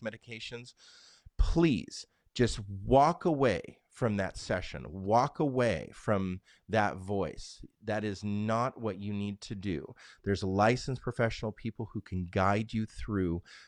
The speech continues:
medication, counseling, and therapy and help. So mental health, th-, so I just needed to just give that caveat as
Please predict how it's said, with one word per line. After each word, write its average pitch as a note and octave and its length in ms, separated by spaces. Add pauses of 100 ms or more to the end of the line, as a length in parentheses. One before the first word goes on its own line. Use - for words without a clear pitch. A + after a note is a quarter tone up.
(120)
medication, G#2 1000
counseling, G2 920 (100)
and E2+ 220
therapy F2 640
and D#2+ 180 (180)
help. C#2+ 200 (880)
So - 160
mental F3+ 360
health, B2+ 640
th-, A2+ 160
so G#2+ 340
I - 80
just A#2+ 240
needed A#2+ 420
to F#2+ 60
just G#2 300
give A2+ 240
that A2 240
caveat E2+ 640
as E2+ 320